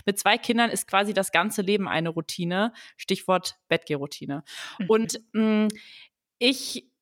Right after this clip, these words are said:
Speaker 1: komme immer mehr an den Punkt und gleichzeitig sträubt sich in mir vi-, so viel dagegen, dass mein ganzes Leben eine Routine wird, weil ich das eben so liebe, dass alles so ein bisschen im Flow ist und flexibel ist und hoffe einfach, dass wir außer dieser Zu-Bett-Geh-Routine,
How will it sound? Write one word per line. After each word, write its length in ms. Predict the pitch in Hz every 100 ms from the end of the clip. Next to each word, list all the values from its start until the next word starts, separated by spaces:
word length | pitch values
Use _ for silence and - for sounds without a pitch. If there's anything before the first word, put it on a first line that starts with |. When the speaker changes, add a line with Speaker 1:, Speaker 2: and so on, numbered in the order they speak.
| - 220
Speaker 1:
komme 380 | - 277 339 -
immer 220 | 240 220
mehr 260 | 202 233 -
an 140 | 269
den 160 | 269 262
Punkt 260 | 277 269
und 120 | 214
gleichzeitig 560 | 202 226 247 240 226 220
sträubt 360 | - 247 285 -
sich 140 | 196
in 100 | 170
mir 140 | 196 190
vi-, 220 | - - -
so 300 | 190 247 294
viel 260 | - 294
dagegen, 540 | 277 196 170 160 190 233
dass 200 | 196 208
mein 120 | 190
ganzes 300 | 180 185 -
Leben 160 | 180 175
eine 60 |
Routine 420 | 175 175 196 190 190
wird, 220 | 214 202
weil 340 | 180 196 208
ich 120 | - -
das 120 | 185
eben 200 | 180 175
so 80 | 180
liebe, 220 | 196 233
dass 140 | 208
alles 220 | - 208 208
so 60 |
ein 60 | 202
bisschen 400 | 214 220 214 208
im 100 | 196
Flow 380 | - 220 226 -
ist 320 | 220 214 214
und 100 | 190
flexibel 500 | 185 - - 226 214
ist 340 | 208 214 208 -
und 340 | 220 226 - - -
hoffe 340 | 254 - 190
einfach, 680 | - 165 180 - 208 277 330
dass 260 | - 208 202
wir 180 | 202 -
außer 360 | 208 285 262
dieser 320 | 208 202 208 208
Zu-Bett-Geh-Routine, 1200 | 220 196 226 - 165 170 175 185 175 185 320